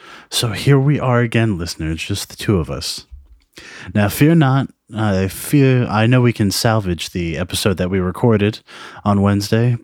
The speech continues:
but it's just not gonna be possible to get it out by Friday morning. So here I am doing another solo Dumb All Over episode.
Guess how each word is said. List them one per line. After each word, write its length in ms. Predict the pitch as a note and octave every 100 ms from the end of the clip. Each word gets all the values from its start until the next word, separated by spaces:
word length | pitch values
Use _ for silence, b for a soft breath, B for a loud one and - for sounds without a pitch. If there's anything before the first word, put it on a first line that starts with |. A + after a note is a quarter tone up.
| _
but 280 | F#2+ F2+ F2 - B B B B B _ _ _ _
it's 220 | A#2 A2
just 300 | A2+ G2+ -
not 420 | G2+ G2+ G#2 G#2 G2
gonna 140 | G2+
be 100 | G2
possible 420 | - G2 - F#2+
to 80 | F2+
get 180 | F#2 F2
it 100 | E2+
out 420 | D#2+ D#2+ - - _ _ _ -
by 120 | F2
Friday 360 | - F#2+ E2+
morning. 400 | E2 E2+ D#2 D#2+
So 440 | D#2+ - E3+ F3 F#3+ B B _ _ B B B B B
here 220 | - A2
I 140 | A2+ A2+
am 340 | G2 C3 G3+ - _ _ _ _ b b b b _
doing 280 | G#2+ G2+ F#2+
another 320 | F#2 F2+ E2+
solo 560 | F#2 - G#2+ F#2+ F#2+ G2
Dumb 260 | - F#2+
All 140 | G2+ G2+
Over 180 | F2+ F2
episode. 580 | E2 F2 F2+ E2 E2